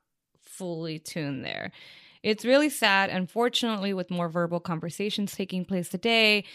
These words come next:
podcasts and commercials advocating for mental health,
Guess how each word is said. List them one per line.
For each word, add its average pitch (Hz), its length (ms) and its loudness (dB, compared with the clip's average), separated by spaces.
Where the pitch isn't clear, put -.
podcasts 214 560 0
and 180 160 -4
commercials 180 500 -2
advocating 180 540 -2
for 170 140 -4
mental 165 360 -4
health, 269 360 2